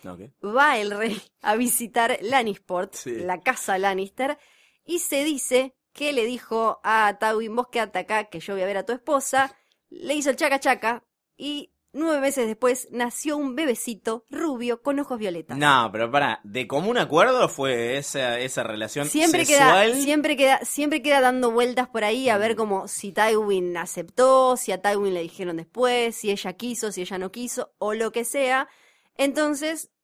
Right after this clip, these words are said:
Speaker 2: eh, podría llegar a ser un Targaryen. Hay que tener otra cosa en cuenta. Y es que los Targaryen tienen toda una bola con,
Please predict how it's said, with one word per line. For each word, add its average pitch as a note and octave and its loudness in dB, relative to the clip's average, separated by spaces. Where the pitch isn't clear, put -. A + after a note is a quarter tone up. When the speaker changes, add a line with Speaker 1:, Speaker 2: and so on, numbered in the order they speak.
Speaker 2:
eh, A3+ 2
podría C4 2
llegar G#3 0
a G3 -2
ser G3 -8
un F#3+ -4
Targaryen. D#3 -8
Hay C#4+ -2
que D#4 -4
tener B3+ -2
otra A3+ -2
cosa A#3+ -6
en F3+ -4
cuenta. E3+ -8
Y B3+ -2
es C#4 2
que D4 0
los A#3 -4
Targaryen C4 0
tienen C4 -2
toda D#4 0
una C#4 2
bola C#4+ 2
con, C4 0